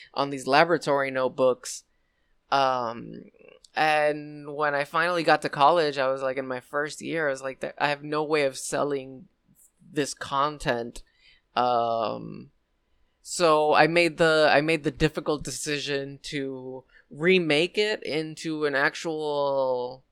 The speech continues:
comic that I would, that I would have digital files that I would compile and, and send to a printer. Um, this was, like, two thousand six, my first issue of Mega Rain, uh, uh, I, uh, is when I worked on it. Actually, no,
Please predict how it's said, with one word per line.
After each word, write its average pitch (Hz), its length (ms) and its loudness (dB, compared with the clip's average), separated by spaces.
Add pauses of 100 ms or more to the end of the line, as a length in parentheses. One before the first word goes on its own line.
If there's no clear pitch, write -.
(600)
comic 151 560 2
that 139 160 4
I 135 160 6
would, 131 320 -2 (220)
that 135 240 -4
I 127 80 0
would 127 220 -4
have 127 300 -2
digital 139 420 -2
files 131 600 2
that 127 80 -2
I 120 60 0
would 120 160 -6
compile 127 760 0
and, 120 240 -6 (240)
and 139 180 -12
send 135 320 -4
to 135 140 -4
a 117 60 -2
printer. 139 800 -2 (720)
Um, 120 440 -2
this - 200 -10
was, 185 200 -4
like, 143 360 2 (640)
two 214 120 -4
thousand 165 420 2
six, - 560 -2
my 131 160 0
first 139 320 -6
issue 131 260 -4
of 123 120 -6
Mega 131 240 -4
Rain, 123 380 -6 (120)
uh, 135 40 -2
uh, 113 880 -2 (300)
I, 135 220 2
uh, - 380 -2
is 131 200 -2
when 127 120 -2
I 123 80 2
worked 127 240 0
on 120 120 -2
it. 123 40 0
Actually, 160 420 0
no, 127 300 -2